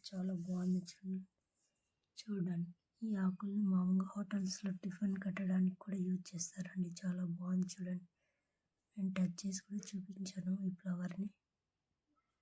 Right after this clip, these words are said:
చూస్తున్నారా? చూడండి ఎంత బాగుందో. ఇక్కడ చూడండి వాటర్లో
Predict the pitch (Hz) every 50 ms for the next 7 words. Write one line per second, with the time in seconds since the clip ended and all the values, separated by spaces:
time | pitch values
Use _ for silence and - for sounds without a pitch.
0 | _ _ _ _ _ _ _ _ _ _ _ _ _ _ _ _ _ _ _ _
1 | _ _ _ _ _ _ _ _ _ _ _ _ _ _ _ _ _ 1077 1077 _
2 | 1077 _ _ _ _ _ _ _ _ _ _ _ _ _ _ _ - - _ -
3 | - - - - 208 196 185 185 208 247 277 _ _ _ _ _ _ _ _ _
4 | _ _ _ _ - - - 208 196 190 185 180 175 170 185 180 165 175 175 175
5 | 175 180 175 185 - _ _ _ _ _ _ _ _ _ _ _ _ _ _ _
6 | _ _ _ _ _ _ _ _ _ _ _ _ _ _ _ _ _ _ _ _
7 | _ _ _ _ _ _ _ _ _ _ _ _ _ _ _ 269 262 254 247 240
8 | 233 247 _ _ _ _ _ _ _ _ _ _ _ _ _ _ 302 _ - -
9 | 208 185 - - 196 196 190 185 190 185 185 185 185 185 - 208 196 196 202 208